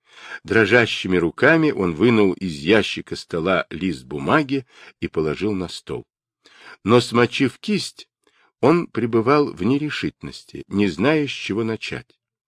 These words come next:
«Я буду тебе диктовать», — пришёл на помощь судья Ди. «Пиши. Я, ниже подписавшийся, признаю, что в ночь двадцать восьмого числа седьмой луны».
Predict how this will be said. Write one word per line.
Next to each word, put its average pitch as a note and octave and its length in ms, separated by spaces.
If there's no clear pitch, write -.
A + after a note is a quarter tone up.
«Я G3+ 200
буду G3 260
тебе D#3 300
диктовать», — B2 840
пришёл G2 440
на F2 160
помощь D2+ 420
судья D2+ 460
Ди. A#1 260
«Пиши. - 400
Я, D#3+ 500
ниже D#3 340
подписавшийся, E2 1120
признаю, A#2 760
что - 260
в C3 80
ночь C#3+ 400
двадцать B2 560
восьмого A#2+ 500
числа C3+ 460
седьмой G#2+ 460
луны». D#2 500